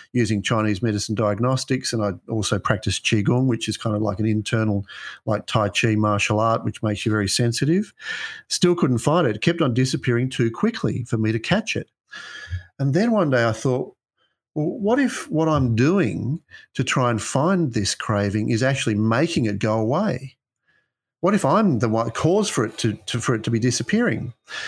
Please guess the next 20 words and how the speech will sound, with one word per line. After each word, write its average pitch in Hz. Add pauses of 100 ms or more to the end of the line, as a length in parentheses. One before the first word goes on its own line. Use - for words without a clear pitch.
(360)
So -
then 190
the 139
next 180
time 123
it 110
happened, 120 (560)
I 120
delayed 131 (320)
in 120
trying 104
to 120
find 175
it. - (1160)
And 117 (160)
sure 156
enough, 123
the 143
craving 117
stayed 95